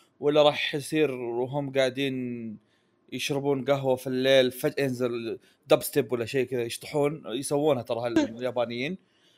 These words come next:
Speaker 1: بس إذا كان، إذا كان من ناحية مثلا أوستات ومن ناحية ترتيب أحداث وحوارات وفويس أكترز، كان شيء مرة كويس. كان بي-، بيصير، بيصير أنمي عظيم هذا الشيء. فيا، يا، سبايك سوى شيء عظيم، مرة متحمس له.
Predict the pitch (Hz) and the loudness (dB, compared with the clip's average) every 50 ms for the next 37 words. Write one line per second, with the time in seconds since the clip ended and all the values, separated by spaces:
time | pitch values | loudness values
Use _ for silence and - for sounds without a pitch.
0 | _ _ _ - 139 139 143 135 - - - - - - 147 131 143 143 - - | _ _ _ 2 6 6 6 6 2 -2 -6 -4 -4 -4 0 0 0 0 4 6
1 | 185 220 240 247 233 202 170 - 139 135 139 - 180 175 180 175 160 156 143 135 | 8 8 8 6 0 -2 -2 -2 -2 -4 -2 0 2 2 2 2 0 -4 -4 -4
2 | 135 131 127 123 131 127 - 127 127 123 - - - 135 131 131 127 123 123 120 | -4 -8 -8 -8 -8 -6 -4 -4 -4 -4 -8 -8 -4 0 2 2 2 2 0 -2
3 | - - 113 120 120 123 113 - 131 120 - - 123 - - - 127 123 - - | -6 -14 -18 -16 -14 -14 -14 -14 -16 -16 -14 -16 -18 -14 -8 -6 -6 -6 -6 -10
4 | - _ 135 135 131 127 127 123 123 123 - - _ _ _ _ _ _ _ _ | -12 _ -2 0 2 4 4 2 2 0 -4 -12 _ _ _ _ _ _ _ _
5 | - - 147 135 131 131 135 139 139 139 135 135 135 131 156 196 214 190 - 180 | -10 -6 0 2 4 6 6 8 8 8 8 6 2 2 2 2 2 2 4 4
6 | 180 185 180 185 - 185 185 175 165 170 - - 143 143 143 - 160 147 135 135 | 4 4 4 2 2 2 4 2 0 -4 -2 -2 -2 -2 -2 -2 -2 -2 -2 0
7 | 143 143 143 143 143 147 151 151 156 165 165 151 - - - _ _ _ _ _ | -2 -2 -2 -4 -4 -4 -2 -2 0 -2 -2 -4 -6 -12 -18 _ _ _ _ _
8 | _ _ _ _ - - _ 226 196 151 131 127 131 120 123 127 - - 156 139 | _ _ _ _ -20 -8 _ -2 -2 -2 -2 -6 -6 -8 -8 -8 -4 0 0 0
9 | 120 123 - 151 139 104 123 127 123 117 113 107 110 110 - 117 107 101 95 101 | 0 0 -2 -2 0 0 -2 -2 -4 -6 -6 -6 -6 -8 -8 -8 -10 -10 -10 -14
10 | 110 107 107 - - - 120 120 123 _ _ _ _ _ _ _ _ _ _ _ | -14 -14 -16 -16 -18 -18 -18 -18 -20 _ _ _ _ _ _ _ _ _ _ _
11 | _ _ _ - 160 190 262 427 403 277 135 - - _ _ _ _ _ _ _ | _ _ _ 4 10 12 12 12 12 10 8 4 -6 _ _ _ _ _ _ _
12 | - - 196 190 131 127 - - 202 220 190 - - 190 165 139 135 135 123 120 | -12 -10 -8 -8 -8 -10 -2 2 2 2 4 4 2 2 2 2 2 2 2 2
13 | 120 120 117 110 - _ - 185 202 190 143 127 139 135 127 120 - - 180 196 | 2 0 -2 -4 -8 _ 0 2 2 2 0 -2 -4 -6 -6 -6 -2 -2 -2 -2
14 | 196 | -2